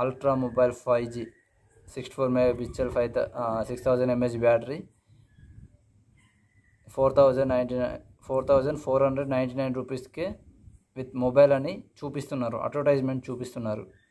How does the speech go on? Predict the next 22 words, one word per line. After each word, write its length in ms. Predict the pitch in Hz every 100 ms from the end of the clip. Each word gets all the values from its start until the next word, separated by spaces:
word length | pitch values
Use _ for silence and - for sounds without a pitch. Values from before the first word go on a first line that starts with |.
| _ - - - - _ - 151
అది, 160 | 170 - - - _ _ _ - 131
అది 120 | 143 135
ని-, 120 | 131 - 143
రియలా 340 | 160 160 160 - 135
or 60 | 139 -
ఫేకా? 300 | 139 131 - - _ _ 131
మనం 140 | 135 139
ఇప్పుడు 160 | 131 123
తెలుసుకుందాం, 400 | 131 127 131 139 139
వీడియోలోకి 360 | 127 127 127 123
వెళ్దాం. 220 | 117 156 - _ _ _ - - - - _ _ -
వీడియోలోకి 400 | 135 156 170 160
వెళ్ళే 180 | 151 165 160
ముందు 220 | 143 156 175 - - 135
మొట్టమొదటిసారిగా 680 | 131 151 147 143 127 135 131 127
మా 60 | 123
ఛానల్ 260 | 123 127 127
మొట్టమొదటిసారిగా 680 | 123 120 127 123 123 123 120 113
చూస్తున్నట్టయితే 580 | 117 127 120 117 113 120
మీరు 120 | 120 117
సబ్స్క్రైబ్ 380 | 120 - 131 127
అయినా 120 | 123